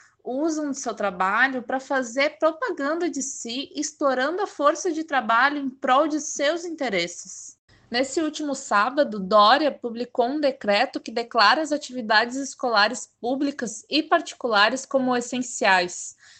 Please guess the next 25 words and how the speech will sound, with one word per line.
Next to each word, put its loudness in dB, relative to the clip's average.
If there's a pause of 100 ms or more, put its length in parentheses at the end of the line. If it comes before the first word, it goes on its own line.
(140)
Essa 2
medida 0
acontece 0
em -2
um -4
momento 0
que -10
estamos -2
enfrentando -4
recordes 4
de -4
mortes 4
por -10
covid -4
dezenove 0
diariamente, 0 (460)
colocando 6
toda 6
a 2
comunidade 0
escolar 4
como -4
bucha 0
de -10
canhão. -4